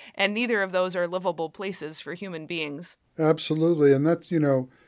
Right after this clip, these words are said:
Speaker 2: as a clergy person in the Evangelical Lutheran Church in America, my synod requires me every year to take boundary training. And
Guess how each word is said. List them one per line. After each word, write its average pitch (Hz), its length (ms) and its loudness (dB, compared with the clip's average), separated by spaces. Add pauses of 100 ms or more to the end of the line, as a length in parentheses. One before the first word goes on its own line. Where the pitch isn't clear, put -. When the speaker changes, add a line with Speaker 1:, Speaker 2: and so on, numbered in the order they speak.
(400)
Speaker 2:
as 143 240 2
a 139 80 4
clergy 143 560 4
person 135 640 2
in 131 200 2
the 139 260 2
Evangelical 135 720 2
Lutheran 139 400 -2
Church 139 360 -4
in 139 80 0
America, 139 600 0
my 131 240 0
synod 147 480 0
requires 139 760 2
me 135 200 2
every 135 300 0
year 135 200 -2
to 131 120 -6
take 139 340 2
boundary 151 680 2
training. 165 520 2 (1080)
And 139 400 2